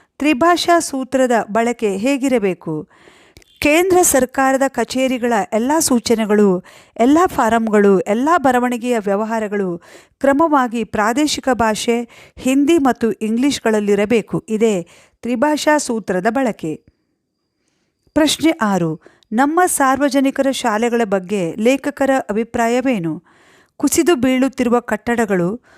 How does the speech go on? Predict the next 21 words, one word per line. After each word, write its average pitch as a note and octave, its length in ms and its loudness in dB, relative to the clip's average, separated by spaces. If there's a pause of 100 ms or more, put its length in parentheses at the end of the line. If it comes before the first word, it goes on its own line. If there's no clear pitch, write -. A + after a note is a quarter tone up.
(260)
ದೊಡ್ಡಿಯಾದ D4+ 640 0
ತರಗತಿಗಳು, G#3 800 -2 (300)
ಅಧ್ಯಾಪಕರಿಲ್ಲದ C#4+ 1120 2
ತರಗತಿಗಳು, G#3 840 -4 (320)
ಪಾಠ C4+ 340 0
ಹೇಳದ C4+ 440 2 (160)
ಅನರ್ಹ A#3+ 400 0 (140)
ಅಧ್ಯಾಪಕರು, G#3 880 -4 (440)
ದಿನ C4 180 4
ಬೆಳಗಾದರೆ C#4 640 2
ರಜೆ, G#3 540 0 (240)
ಶಿಸ್ತಿಲ್ಲದ D4+ 720 0
ವ್ಯವಸ್ಥೆ, G#3+ 600 0 (280)
ಮೂತ್ರದ D4 540 2
ವಾಸನೆಯ C4 540 0
ಪರಿಸರ, A#3+ 460 -4 (240)
ಇದು A#3 200 -6
ನಮ್ಮ B3+ 300 -2
ಸರ್ಕಾರಿ A#3+ 520 -2
ಶಾಲೆಗಳ G#3+ 480 0
ಸ್ಥಿತಿ. G#3+ 460 -4